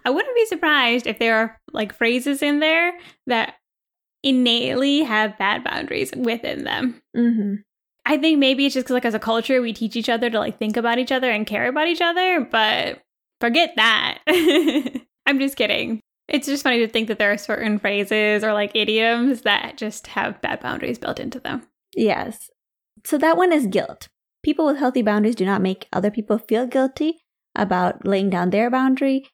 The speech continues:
Speaker 2: and they do not feel guilty about laying down their boundaries either.
Speaker 1: So true.
Speaker 2: Another sign of bad boundaries, entitlement and blame. For example,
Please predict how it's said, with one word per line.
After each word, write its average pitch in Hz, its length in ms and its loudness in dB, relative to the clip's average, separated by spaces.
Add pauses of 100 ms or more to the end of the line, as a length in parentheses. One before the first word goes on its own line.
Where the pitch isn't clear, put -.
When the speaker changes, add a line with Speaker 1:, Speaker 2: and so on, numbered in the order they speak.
(120)
Speaker 2:
and 220 140 0
they 233 80 2
do 254 100 2
not 269 340 0 (220)
feel 240 200 0
guilty 208 600 -2
about 175 360 -4 (200)
laying 185 180 0
down 185 180 -2
their - 260 -4
boundaries 196 500 -4
either. - 400 -8 (600)
Speaker 1:
So 254 140 0
true. - 300 -12 (460)
Speaker 2:
Another 480 420 2
sign 180 240 0
of 170 120 -6
bad 180 220 -2
boundaries, - 520 -8 (460)
entitlement 330 840 -2 (280)
and 214 300 2
blame. 208 420 -6 (520)
For 339 160 2
example, 330 600 -4